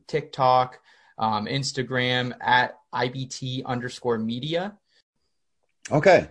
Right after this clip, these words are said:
Speaker 2: okay. And so your, your other job, I, I presume that the one that pays a little bit more is your Penn State job. So what do you do for them?
Speaker 1: Yeah, I'm a communication strategist for the Center of Excellence in Industrial Biotechnology,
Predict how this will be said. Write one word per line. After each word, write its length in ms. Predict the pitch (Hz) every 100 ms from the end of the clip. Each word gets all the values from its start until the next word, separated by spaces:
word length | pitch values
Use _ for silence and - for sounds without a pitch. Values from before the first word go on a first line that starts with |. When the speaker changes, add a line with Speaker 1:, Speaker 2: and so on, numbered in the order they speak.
| -
Speaker 2:
okay. 360 | 131 151 104 - - - -
And 100 | 127
so 180 | 143 139
your, 420 | 135 131 127 120
your 320 | 127 127 127
other 220 | 160 180 131
job, 480 | 107 101 104 113 -
I, 160 | 101 104 -
I 60 | 104
presume 400 | 113 104 123 120
that 280 | 107 78 80
the 80 |
one 160 | 107 110
that 120 | 104
pays 220 | 110 107
a 20 | 104
little 160 | 104
bit 140 | 95 101
more 300 | 113 107 101
is 280 | 107 101
your 440 | 104 101 101 98 - _
Penn 140 | - 107
State 260 | - 107
job. 260 | 87 82 78
So 100 | -
what 80 | 98
do 60 |
you 60 | 98
do 160 | 104 107
for 100 | 104
them? 340 | 104 123 120 _ _ _ _ _ _ -
Speaker 1:
Yeah, 200 | 175 147
I'm 80 |
a 60 | 147
communication 680 | - 160 170 170 151 143 143
strategist 720 | - 131 127 135 139 135 -
for 280 | 123 123 120
the 140 | 123
Center 340 | - 120 131
of 80 | 127
Excellence 540 | 120 120 - 127 123 -
in 80 |
Industrial 500 | 117 113 113 - 123
Biotechnology, 1160 | 113 110 117 113 110 110 117 131 131 131 135